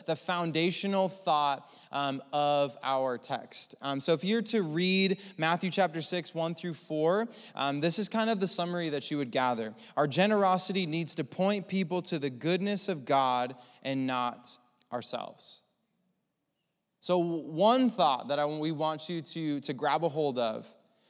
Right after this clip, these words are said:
our generosity needs to point people to the goodness of God and not to ourselves. So let's, we're gonna talk about that. Let's stand together as we read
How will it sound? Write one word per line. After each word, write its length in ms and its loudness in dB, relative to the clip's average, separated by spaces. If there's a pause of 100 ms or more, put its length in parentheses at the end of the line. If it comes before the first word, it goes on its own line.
(160)
our 100 0
generosity 640 2
needs 240 -4
to 60 -6
point 340 -4
people 280 -6
to 120 -8
the 120 -6
goodness 500 -6
of 140 -10
God 440 -6 (600)
and 120 -4
not 240 0
to 160 -2
ourselves. 440 -4
So 180 0
let's, 260 2
we're 220 0
gonna 120 0
talk 220 2
about 220 2
that. 240 2 (160)
Let's 180 2
stand 500 2
together 500 0
as 220 0
we 160 -2
read 420 -2